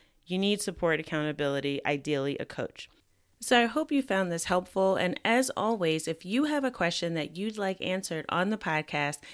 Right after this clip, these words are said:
send us a message on Instagram at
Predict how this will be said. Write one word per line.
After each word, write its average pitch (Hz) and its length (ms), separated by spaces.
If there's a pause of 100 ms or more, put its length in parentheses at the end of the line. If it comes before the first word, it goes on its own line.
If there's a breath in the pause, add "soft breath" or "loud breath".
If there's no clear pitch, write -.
(200 loud breath)
send 226 320
us 254 140
a 226 80
message 180 420
on 151 160
Instagram 190 680 (380 loud breath)
at 220 360